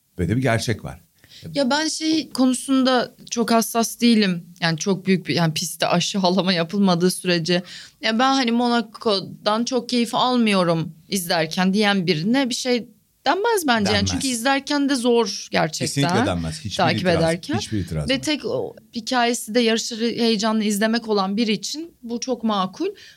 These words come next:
Speaker 2: Ama hani bu yüzden Monaco Grand Prix'si işte takvimde olmasın demek de bana biraz saçma geliyor. Çünkü işte,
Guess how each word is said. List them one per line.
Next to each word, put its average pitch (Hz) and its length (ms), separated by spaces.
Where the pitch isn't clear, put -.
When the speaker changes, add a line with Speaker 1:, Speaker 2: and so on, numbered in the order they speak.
Speaker 2:
Ama 254 220
hani 320 260
bu 277 120
yüzden 277 280
Monaco 254 680
Grand 220 340
Prix'si 220 360
işte 208 240
takvimde 208 460
olmasın 202 720
demek 185 420
de 170 120
bana 156 240
biraz 156 260
saçma 165 300
geliyor. 202 360
Çünkü 190 300
işte, - 460